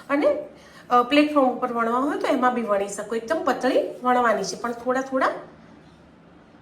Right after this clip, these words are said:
કરી થોડી થોડી પૂરી જેટલી વણી અને આપણે એને ભેગી જ વણીશું, એટલે મસ્ત પતળી વણાઈ જાય.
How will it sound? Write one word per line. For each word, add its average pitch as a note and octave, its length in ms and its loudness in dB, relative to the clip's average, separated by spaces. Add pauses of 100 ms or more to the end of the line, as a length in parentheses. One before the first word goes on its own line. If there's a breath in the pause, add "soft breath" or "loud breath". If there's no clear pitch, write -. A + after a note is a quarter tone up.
(260)
કરી C#4+ 460 2 (360)
થોડી B3 160 0
થોડી C4 220 -2
પૂરી C4 300 -2
જેટલી C4 300 -4
વણી D#4 220 4
અને A#3 140 2
આપણે B3+ 240 2
એને F4+ 220 0
ભેગી G#3+ 280 -2
જ G3+ 100 -8
વણીશું, F#3+ 440 -2
એટલે D4 140 0
મસ્ત A#3 300 -4
પતળી C4+ 340 -2
વણાઈ F#3 360 -4
જાય. F3 200 -16